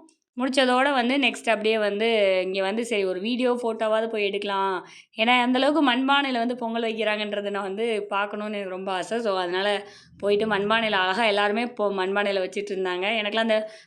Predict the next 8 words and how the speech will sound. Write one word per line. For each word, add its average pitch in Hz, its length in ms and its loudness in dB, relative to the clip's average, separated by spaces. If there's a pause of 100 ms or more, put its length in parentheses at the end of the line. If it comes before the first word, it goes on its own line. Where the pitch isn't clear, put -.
மண்பானை 247 360 0
யூஸ் 247 200 -2
பண்ணா 226 200 0
வெடிச்சிருமோ 226 560 0
அப்படின்ற 196 360 0
ஒரு 196 140 0
பயம்லாம் 190 460 0
இருக்கும். 190 360 -2